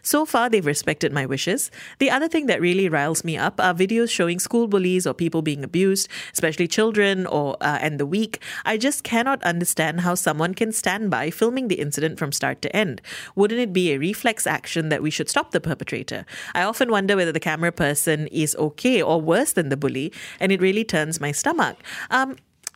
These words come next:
I get what you're saying, Mizi,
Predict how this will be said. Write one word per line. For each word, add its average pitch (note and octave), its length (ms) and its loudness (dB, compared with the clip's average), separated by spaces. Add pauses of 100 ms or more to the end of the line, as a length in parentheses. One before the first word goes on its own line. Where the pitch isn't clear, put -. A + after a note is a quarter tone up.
(800)
I E4+ 60 -4
get A4 240 0
what G#4+ 140 4
you're F3 160 4
saying, G3 440 2
Mizi, A#3 420 2